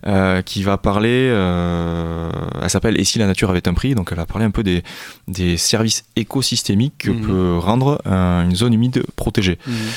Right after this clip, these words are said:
Speaker 1: Et c'est ce qui a, c'est un travail qui a été évalué, euh, sur la réserve naturelle du Marais d'Ors il y a quelques années, euh, et qui permet, sans vous dévoiler toute, euh, toute la conférence, qui
Speaker 2: Mhm.
Speaker 1: permet de savoir, en fait, cette réserve naturelle-là, sur le territoire dans lequel elle est, qu'est-ce qu'elle peut générer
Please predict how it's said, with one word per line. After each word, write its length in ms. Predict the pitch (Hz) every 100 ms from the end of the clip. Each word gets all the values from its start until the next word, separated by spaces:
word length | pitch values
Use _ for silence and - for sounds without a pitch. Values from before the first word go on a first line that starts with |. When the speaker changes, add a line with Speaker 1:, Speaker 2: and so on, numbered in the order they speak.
| - -
Speaker 1:
Et 340 | 98 98 95
c'est 160 | 92 104
ce 80 | -
qui 100 | 113
a, 200 | 104 92
c'est 160 | - 101
un 80 |
travail 280 | 98 117 123
qui 80 | 110
a 40 |
été 220 | 95 - 101
évalué, 520 | 101 104 107 113 113
euh, 160 | 92
sur 220 | 85 - 87
la 80 | 87
réserve 200 | 90 95
naturelle 280 | 92 101 95
du 80 |
Marais 240 | 90 85 90
d'Ors 140 | 104 -
il 60 |
y 20 |
a 40 | 85
quelques 280 | 90 92 87
années, 300 | 90 123 143 - - - - -
euh, 300 | 95 90 85 -
et 160 | 95
qui 160 | 87 104
permet, 560 | - 95 98 120 127 110
sans 160 | 95
vous 140 | 90 92
dévoiler 380 | 95 95 101 95
toute, 220 | - -
euh, 220 | 85 85
toute 160 | - -
la 120 | 85
conférence, 400 | 82 90 98 120
qui 120 | -
Speaker 2:
Mhm. 60 | -
Speaker 1:
permet 220 | 90 113
de 80 | 98
savoir, 420 | - 92 113 131
en 60 | 95
fait, 220 | 127 - - - -
cette 200 | - 127
réserve 240 | 117 104 104
naturelle-là, 560 | - 95 95 95 127 175 - - -
sur 260 | - 104
le 120 | 101
territoire 800 | 98 - 139 127 117 123 117 98
dans 120 | 92
lequel 220 | 95 - 92
elle 160 | 90
est, 160 | 110 170 - - - -
qu'est-ce 200 | 127 -
qu'elle 140 | 110
peut 160 | - 101
générer 640 | 95 123 120 110 117